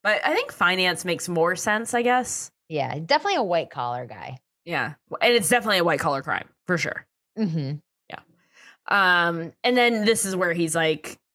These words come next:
Speaker 1: "Are you, uh, you know, your, your mom can get some medical help. Andy can get some medical help. You could, uh, maybe talk to a therapist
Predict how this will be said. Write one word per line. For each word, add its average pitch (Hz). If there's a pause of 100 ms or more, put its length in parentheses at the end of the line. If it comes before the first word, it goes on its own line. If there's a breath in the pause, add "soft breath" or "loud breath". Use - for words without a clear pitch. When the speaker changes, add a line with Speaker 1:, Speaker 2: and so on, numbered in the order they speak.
(180)
Speaker 1:
"Are 285
you, 349
uh, 359 (120)
you 480
know, 202 (100)
your, -
your 202
mom 330
can 359
get 339
some 320
medical 330
help. 320 (100)
Andy 302
can 302
get 311
some 294
medical 294
help. 277 (540 soft breath)
You 247
could, 294
uh, 262
maybe 269
talk 254
to 240
a 180
therapist 311